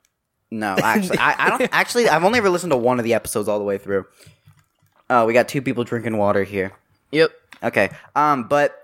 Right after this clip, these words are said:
Speaker 1: uh, no, I think most of the episodes only get around, like, forty views. So, is there someone behind me?
Speaker 2: But why do you
Speaker 3: No.
Speaker 2: call it
Speaker 1: Oh.
Speaker 2: views if you listen to it?
Speaker 1: Listens, I guess. Listens.
Speaker 3: Well, yeah,
Speaker 1: views?
Speaker 3: you don't, you don't view.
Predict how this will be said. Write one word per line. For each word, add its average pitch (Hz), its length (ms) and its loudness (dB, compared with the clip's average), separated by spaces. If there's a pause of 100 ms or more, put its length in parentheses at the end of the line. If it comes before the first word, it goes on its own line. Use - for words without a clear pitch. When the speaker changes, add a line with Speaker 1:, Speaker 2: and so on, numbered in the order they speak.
(320)
Speaker 1:
uh, 135 320 0
no, 190 240 0
I 170 120 0
think 262 180 -4
most 208 220 0
of - 60 -10
the 160 100 2
episodes 139 380 0
only 123 180 0
get 104 140 0
around, 104 200 -2
like, 98 100 -6
forty 92 300 -6
views. 85 380 -8 (580)
So, 90 260 2 (880)
is 113 100 -8
there 135 60 -6
someone 180 220 -6
behind 156 280 -2
me? 165 220 -6 (500)
Speaker 2:
But 160 140 2
why 147 220 2
do 208 100 0
you 202 60 0
Speaker 3:
No. - 100 -4
Speaker 2:
call 190 160 0
it - 100 -2 (140)
Speaker 1:
Oh. 165 140 -4
Speaker 2:
views 190 400 2
if 143 140 -2
you 160 100 0
listen 190 320 0
to 123 140 -2
it? 90 200 -8 (220)
Speaker 1:
Listens, 226 680 0 (100)
I 139 100 0
guess. 180 400 0
Listens. 156 320 -4
Speaker 3:
Well, 170 100 0
yeah, 196 120 2
Speaker 1:
views? 170 100 2
Speaker 3:
you 175 60 4
don't, 190 160 0
you 170 100 0
don't 165 280 2
view. 156 800 -2